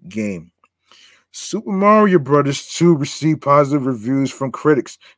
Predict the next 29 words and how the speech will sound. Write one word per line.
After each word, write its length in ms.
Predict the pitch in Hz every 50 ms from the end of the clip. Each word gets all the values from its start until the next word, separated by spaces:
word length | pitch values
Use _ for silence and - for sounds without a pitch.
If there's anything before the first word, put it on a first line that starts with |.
| -
Nintendo 460 | 117 123 - - 170 165 160 160 147
Power 320 | 139 - 143 147 147 147 147
listed 480 | 131 127 143 143 139 - - 139 127 - _ _ _ _
it 200 | 117 120 117 - - _ _ _ _
as 280 | - 113 117 113 120 98
the 120 | 98 107 - _ _
eighth 240 | 117 123 131 127 - - _ _
best 340 | - 123 120 113 - - _ _ _
Nintendo 540 | 117 117 110 - - - 135 127 120 120 120 - -
Entertainment 520 | 117 110 - - - - - 123 113 107
System 420 | - - 113 110 - _ 107 110 104
video 260 | 101 107 104 104 104
game, 320 | 95 90 98 95 90 85 - - - - _
mentioning 540 | - 107 131 147 151 - - 151 151 147 135
that 160 | 127 131 123
regardless 560 | 113 120 117 107 113 120 120 120 120 117 113 -
of 180 | - 110 98
its 120 | 104 - -
predecessor 720 | - 131 123 123 120 - - 123 110 - - - 107 104
not 320 | 101 98 104 113 117 110 101
being 300 | 113 117 113 110 110 101
in 200 | - 110 107 101
the 240 | 101 98 98 85 -
Super 300 | - - - - 117 113
Mario 340 | 110 113 113 110 107 107 104
franchise, 640 | - - 139 160 165 160 139 - 160 156 156 147 - - - - - _ -
it 160 | 170 175 170
was 300 | 165 170 170 170 151 -
distinguished 800 | - 151 143 - - - 170 180 180 175 175 185 180 - -